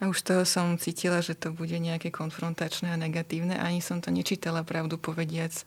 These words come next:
No, mi potom aj povedal, že to bola negatívna recenzia, ale už ten titulok, akože, neviem, či je to kniha o celej generácii a už vôbec tam nie sú všetky postavy,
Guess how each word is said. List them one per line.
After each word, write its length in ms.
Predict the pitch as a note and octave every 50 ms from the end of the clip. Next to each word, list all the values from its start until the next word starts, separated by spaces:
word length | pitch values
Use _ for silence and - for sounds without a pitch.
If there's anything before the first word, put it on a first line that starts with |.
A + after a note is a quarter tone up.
| - - - - - - - - - - - -
No, 80 | F#3 F#3+
mi 80 | F#3+
potom 320 | F3+ - - E3+ E3 F3 E3+ E3
aj 80 | D#3+ -
povedal, 320 | E3 D#3+ E3+ E3+ D#3 D#3
že 80 | - -
to 160 | - D#3+ D3
bola 240 | D3+ D#3+ D#3+ D#3+ D#3+
negatívna 560 | D#3 D3+ D#3+ E3 - - E3+ F3+ F#3 F#3 F#3
recenzia, 640 | F#3 F3+ - F#3 F#3 F#3 F3+ F#3+ F#3+ F#3+ F#3+ G3 F#3+ - - - - - - - -
ale 160 | F3 F3 D#3+
už 160 | D#3+ E3 -
ten 160 | - F#3 E3+
titulok, 560 | - D#3 D#3+ - - E3 E3 D#3+ D#3+ - - -
akože, 640 | D#3 C#3+ - - D3+ - D#3 D#3 D#3 D3+ D#3 D3+ - - - - - - - - - - - - - - - - _ - - - -
neviem, 240 | F3+ D#3 D#3 D3 C#3+
či 240 | C#3 - - D3+ D3+
je 160 | C#3+ - -
to 60 | D#3 D3+ D3 D3 C#3+ C#3+
kniha 400 | - D#3+ D#3 D#3 D#3+ E3 D#3+ D3
o 80 | C#3+ D3
celej 320 | - - D3 D3+ D#3+ D#3
generácii 880 | D3 D#3 D#3+ D#3+ D#3+ D#3 D#3+ D#3+ D#3 D#3 - - E3 D#3+ E3 D#3+ D3+ C#3+
a 80 | D3+ D3+
už 480 | D3+ D#3 - - - - - - A#2+
vôbec 320 | C#3 D3+ D3+ C#3+ D#3+ D#3+ -
tam 240 | - D3+ D3 D3
nie 80 | D3 D#3
sú 160 | - D#3 D3+
všetky 320 | - D3+ C#3 - - D#3+ -
postavy, 560 | - D3 C#3 - - - D#3+ D#3 D#3 D#3